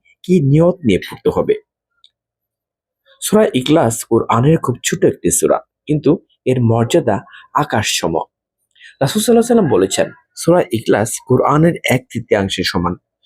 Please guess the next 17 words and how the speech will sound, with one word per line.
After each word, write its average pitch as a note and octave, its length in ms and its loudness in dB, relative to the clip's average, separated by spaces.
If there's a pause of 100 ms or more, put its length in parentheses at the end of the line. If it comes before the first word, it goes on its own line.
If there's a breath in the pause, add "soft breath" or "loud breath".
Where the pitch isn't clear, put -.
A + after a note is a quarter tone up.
(200 loud breath)
সহিহ F3 260 0
বুখারী, C#3+ 400 2
মুসলিম। G2+ 460 0 (840 loud breath)
একবার D#3+ 360 0 (120)
পড়লে G2+ 300 2 (120)
এক C3+ 260 0
তৃতীয়াংশ E3 500 0 (200)
কোরআনের B2 420 0
সওয়াব। F2+ 300 0 (360)
ভাবুন, C3 320 0 (600 soft breath)
পঞ্চাশ A#2+ 380 0
বার E3 240 4
পড়লে - 340 2 (240 soft breath)
কত F3+ 240 -2
বড় C#3 440 2
আমল A#2+ 280 2
হয়। E3 180 0